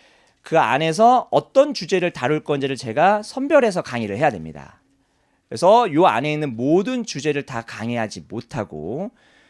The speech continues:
중요한 주제 위주로 강의를 할 겁니다.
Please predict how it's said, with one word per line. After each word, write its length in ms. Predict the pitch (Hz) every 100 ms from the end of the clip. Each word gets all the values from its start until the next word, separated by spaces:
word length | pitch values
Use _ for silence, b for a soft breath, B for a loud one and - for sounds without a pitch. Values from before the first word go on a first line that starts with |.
| b b b
중요한 680 | - 135 165 220 254 233 190 _ _ -
주제 320 | - - 139
위주로 680 | 98 98 113 113 135 160 156
강의를 380 | - 120 110 107
할 80 |
겁니다. 460 | 175 104 82 - -